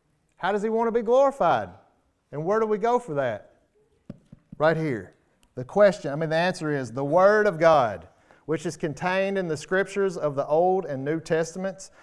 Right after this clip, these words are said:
is the only rule to direct us on how we may glorify and enjoy Him.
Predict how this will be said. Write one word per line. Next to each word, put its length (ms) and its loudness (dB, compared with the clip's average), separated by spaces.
is 160 -6
the 200 0
only 460 2
rule 560 0
to 100 -6
direct 480 0
us 400 0
on 100 -6
how 420 0
we 200 -2
may 220 -2
glorify 840 0
and 140 -10
enjoy 420 -6
Him. 320 -12